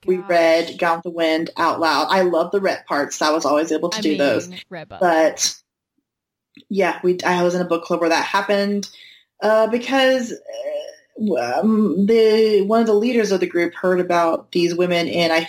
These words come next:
Speaker 1: think, London who read Charles Dickens out loud every, like, Friday night and, like, kinda romanticized that. And it was like, "Oh, let's do that since we, like, are in the South. Let's do it with, um, Gone with the Wind."
Speaker 2: No,
Speaker 1: And
Speaker 2: but Charles Dickens didn't write
Speaker 1: therefore,
Speaker 2: nine hundred page books.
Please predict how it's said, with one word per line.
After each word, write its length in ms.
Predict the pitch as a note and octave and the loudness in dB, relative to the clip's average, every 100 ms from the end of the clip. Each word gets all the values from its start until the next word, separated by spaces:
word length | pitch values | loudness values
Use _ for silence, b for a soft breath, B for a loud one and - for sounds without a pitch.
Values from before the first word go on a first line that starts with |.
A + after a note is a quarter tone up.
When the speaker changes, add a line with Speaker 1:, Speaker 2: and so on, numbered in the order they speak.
| - - | -6 -2
Speaker 1:
think, 200 | B3+ A#3+ | -2 -2
London 680 | F3+ F3 F#3 F#3 D#3+ D3+ - B B _ | -2 0 2 0 0 -2 -4 B B _
who 300 | - G3 F3 | 0 2 2
read 520 | F3 F3 E3+ E3+ C#3 _ _ _ _ _ _ _ - | 2 4 2 0 -6 _ _ _ _ _ _ _ -6
Charles 360 | - F#3 F3 | 0 0 0
Dickens 340 | E3+ E3+ G3+ G3+ | -2 -2 -2 -2
out 200 | G3+ A3+ | -2 0
loud 260 | A#3 A#3 | 2 2
every, 200 | F3+ F#3 | 0 0
like, 180 | F3 D#3+ | -2 -2
Friday 420 | - E3+ E3 E3 | -4 -2 0 0
night 380 | D#3 D#3+ G3 - _ B B B B B B G#3 | 0 -2 -2 -6 _ B B B B B B -2
and, 140 | G3 | 0
like, 160 | E3+ E3 | 0 0
kinda 180 | F#3+ | 0
romanticized 640 | F3+ F3 E3+ F#3+ G#3+ G#3 G#3 | 2 2 0 -2 0 0 2
that. 240 | A3+ A#3 | 2 2
And 80 | F3+ | 0
it 40 | |
was 120 | F#3 F#3+ | 0 0
like, 200 | G3 C#4 | 0 2
"Oh, 80 | |
let's 180 | C#4+ C#4+ | 2 2
do 140 | E4 E4 | 0 2
that 180 | E4 - | 0 -2
since 140 | A#3+ | -2
we, 60 | C4 | 0
like, 180 | B3+ G3+ | 0 2
are 100 | A3+ | 0
in 80 | G#3 | 0
the 60 | |
South. 500 | F#3 C#4+ G#4 E4+ - _ | -2 -2 0 -2 -6 _
Let's 180 | A3+ A#3 | -6 0
do 140 | C#4 | 2
it 120 | C4+ A#3 | 2 2
with, 260 | A#3 A#3 | 0 0
um, 380 | A#3 A3 A3 G#3+ _ _ _ _ _ _ - | 0 0 -2 -8 _ _ _ _ _ _ -4
Gone 200 | G#3 A#3 | 0 2
with 80 | B3 | 2
the 80 | C#4 | 0
Wind." 280 | F#4 F#3+ B3 | 0 0 -4
Speaker 2:
No, 460 | C#4 D4+ D4+ D4+ | -4 0 0 0
Speaker 1:
And 380 | D#4 A3 G#3+ G#3 | 2 4 2 0
Speaker 2:
but 100 | C#4 | -4
Charles 260 | - C#4+ C4+ | -6 -6 -6
Dickens 300 | C#4 C4+ A#3+ | -8 -8 -2
didn't 180 | A3 A#3+ | 0 0
write 160 | C4+ | -2
Speaker 1:
therefore, 180 | A#3+ A3+ | 0 2
Speaker 2:
nine 80 | A3+ | 2
hundred 180 | A3+ - | 0 -4
page 240 | B3+ - | -12 -12
books. 760 | - A#3 A#3 A3 - - - | -12 -12 -14 -16 -20 -20 -20